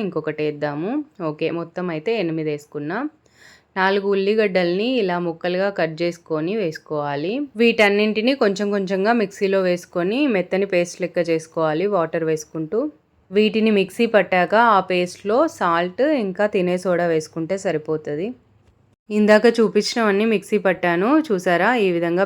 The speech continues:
పేస్ట్ అయింది. అక్కడక్కడ కొంచెం గరుకు గరుకుగా ఉంది కదా, ఎందుకంటే ముదిరిన కంకులు కదా మనం తీసుకుంది, అందుకే అలా ఉంది. ఇవి ముదిరిన కంకులు కాబట్టి కొంచెం సోడా వేసుకోవాలి. సోడా వేస్తే మంచిగా ఉబ్బుతాయి అన్నమాట. లేత కంకులకైతే సోడా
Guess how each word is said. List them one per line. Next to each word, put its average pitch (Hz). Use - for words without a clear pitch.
పేస్ట్ 165
అయింది. 165
అక్కడక్కడ 185
కొంచెం 180
గరుకు 165
గరుకుగా 170
ఉంది 160
కదా, 170
ఎందుకంటే 160
ముదిరిన 185
కంకులు 165
కదా 160
మనం 165
తీసుకుంది, 156
అందుకే 160
అలా 151
ఉంది. 147
ఇవి 208
ముదిరిన 220
కంకులు 202
కాబట్టి 180
కొంచెం 214
సోడా 196
వేసుకోవాలి. 175
సోడా 196
వేస్తే 180
మంచిగా 196
ఉబ్బుతాయి 170
అన్నమాట. 156
లేత 202
కంకులకైతే 202
సోడా 180